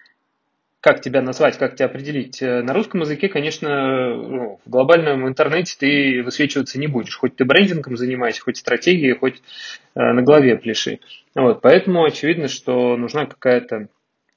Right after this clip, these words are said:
ну, нужен какой-то интернациональный такой облик, слепок, для того, чтобы ты просто искался и выглядел бы для этого, м, пригодным. Вот. А дальше история вот этого, м, как бы,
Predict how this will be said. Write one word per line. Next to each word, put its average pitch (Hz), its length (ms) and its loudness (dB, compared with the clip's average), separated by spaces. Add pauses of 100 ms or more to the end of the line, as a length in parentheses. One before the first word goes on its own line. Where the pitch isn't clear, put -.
(300)
ну, 165 160 2
нужен 127 260 0
какой-то 113 380 -8
интернациональный 123 920 0
такой - 340 -6
облик, 151 560 4
слепок, - 540 2 (380)
для 113 80 -10
того, 123 140 4
чтобы - 160 -10
ты 131 100 2
просто 127 360 0
искался 123 480 2
и 110 40 -4
выглядел 110 440 -6
бы 107 340 -4
для 120 200 2
этого, 113 420 -2 (500)
м, 117 280 -6
пригодным. 139 600 4 (800)
Вот. 123 420 0 (240)
А 135 420 4 (600)
дальше 180 680 0
история 151 340 -2
вот 135 160 -4
этого, 127 420 -6 (500)
м, 120 180 -8
как 117 160 -4
бы, 113 100 -2